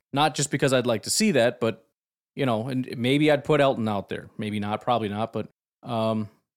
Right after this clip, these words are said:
Tonyan, if he was ready, Mercedes, maybe get a series. You know, gi-, give Jordan Love one series with the starters. Put Jones and Dillon out there in some low-risk situations. A J Dillon pounds it a couple times. Jones runs out for, I don't know, a couple screens,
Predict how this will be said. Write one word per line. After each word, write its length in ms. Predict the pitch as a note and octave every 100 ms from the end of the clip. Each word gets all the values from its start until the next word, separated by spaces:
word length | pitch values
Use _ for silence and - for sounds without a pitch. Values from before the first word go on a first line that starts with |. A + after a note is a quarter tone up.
| -
Tonyan, 320 | - C#3+ D3
if 100 | C#3
he 80 | C#3+
was 180 | C#3+ A#2
ready, 380 | B2+ B2+ C#3+ D3 _ _
Mercedes, 640 | A#2+ - C3 C3+ C#3+ C#3 C#3
maybe 220 | B2+ B2+
get 140 | C3+
a 40 | B2+
series. 560 | - C3+ C#3+ D3 C#3+ -
You 100 | C3+
know, 40 |
gi-, 180 | B2+ A3+
give 320 | D#3 A#3+ A#3+
Jordan 320 | D3 F#3 D#3+
Love 200 | D#3+ D#3
one 260 | B2 C3 D3
series 420 | - C#3 C#3+ A#2+
with 120 | A#2
the 80 | -
starters. 480 | - A2 G2+ D#2 - _ _ _ -
Put 120 | C#3+
Jones 340 | C#3+ C#3+ C#3
and 120 | C3+
Dillon 260 | B2+ C3+ C3
out 200 | C3 B2+
there 160 | C3+ B2
in 80 |
some 200 | A2+ B2
low-risk 500 | A2+ A#2+ A#2+ B2 -
situations. 680 | - B2 B2+ A#2 G#2+ - B2+
A 120 | A2 A#2
J 140 | A#2
Dillon 320 | A2+ A#2 A2+
pounds 320 | - A#2+ A#2
it 60 | A#2
a 40 |
couple 240 | A2 A#2+ A2+
times. 460 | B2 A#2+ A#2 A2 - _ _ -
Jones 380 | C3 C3 B2+
runs 260 | A#2+ B2 A2+
out 280 | A#2 A#2+ A2
for, 260 | - A2+ A2+ _ _ _ _ _ _ _ _ _ _ -
I 60 |
don't 80 | C3
know, 80 | C3+
a 40 |
couple 240 | C#3+ D3 B2+
screens, 720 | - B2+ C3+ C#3+ D3 C#3+ -